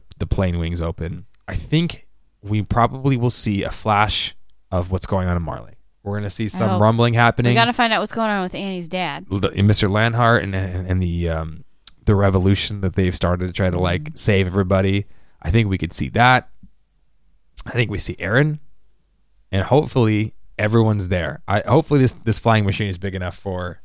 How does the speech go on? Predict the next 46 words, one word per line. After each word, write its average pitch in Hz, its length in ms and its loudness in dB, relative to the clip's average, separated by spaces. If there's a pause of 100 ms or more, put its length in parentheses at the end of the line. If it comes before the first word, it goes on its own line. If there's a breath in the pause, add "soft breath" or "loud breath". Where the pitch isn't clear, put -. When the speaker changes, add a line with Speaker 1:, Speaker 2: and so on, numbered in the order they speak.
(260)
Speaker 1:
everyone 110 500 2
to 104 60 -2
be 98 200 -2
there. 87 180 -4
You 95 140 -4
got 95 140 -4
all 107 180 4
the 117 80 2
Titans. 107 580 0
<laughs> - 260 -4
You 107 120 -12
got 107 260 -2 (380 soft breath)
Reiner. 104 500 0
You've 101 160 -2
got 95 220 2
Yelena. 98 480 2
You 98 40 -2
got 95 160 -2
Anya 98 240 2
Capone. 95 560 -2 (520 soft breath)
The, 95 260 0
uh, 90 280 0 (380)
Speaker 2:
Is 233 300 0
Yelena 214 420 -2
the 190 100 -4
tenth 196 380 -8
Titan? 160 500 -10
We 170 120 -14
don't 151 220 -20
know. - 220 -20
Speaker 1:
<laughs> - 40 6
Speaker 2:
Just - 400 4
kidding. 135 280 2 (180)
Speaker 1:
What 131 140 6
did 147 100 6
we 139 160 4
say? 127 240 4
What 131 80 6
do 143 60 6
we 135 60 4
call 120 220 6
them? 127 220 2
The, 113 240 -4 (840 soft breath)
the 92 580 2
Wa-, 104 220 -2
Warrior 120 420 4